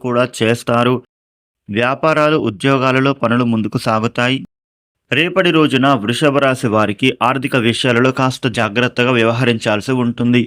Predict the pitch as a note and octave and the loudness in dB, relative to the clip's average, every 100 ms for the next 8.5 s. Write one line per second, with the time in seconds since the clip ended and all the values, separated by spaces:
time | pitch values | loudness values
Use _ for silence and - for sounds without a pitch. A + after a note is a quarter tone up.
0 | - _ - C3+ C3+ D#3+ D#3 D3+ D3+ D3+ | -4 _ -2 -2 2 0 2 0 0 0
1 | B2+ - C#3 C#3 C#3 C3 C3 C3 C3 A#2+ | -2 -2 -2 -2 -2 -2 -2 -4 -4 -6
2 | - B2+ B2 B2 A2+ A#2 A#2+ A#2+ A#2+ A#2+ | -2 -2 -2 -6 -4 -4 -2 -4 -2 -2
3 | B2+ B2 B2 - G#2+ A#2+ B2 B2+ B2+ A#2 | 0 0 0 0 0 0 -2 -4 -4 -2
4 | A#2+ B2 B2 A#2 A2+ A#2 A2+ A2 - _ | -2 -2 -4 -6 -6 -4 -6 -8 -18 _
5 | - C3 C#3 C3 C#3 D#3 D3 C#3+ D3 B2 | -6 -2 2 0 0 0 0 0 0 -2
6 | G#2 A2 B2 B2+ B2 B2 B2 B2 A2+ A#2+ | 0 0 0 0 0 -2 -2 -4 -6 -4
7 | A#2 A#2 A2+ A2+ A2+ - _ _ _ _ | -6 -4 -4 -4 -4 -10 _ _ _ _
8 | _ - B2 D3 D#3+ | _ -4 -2 -2 -4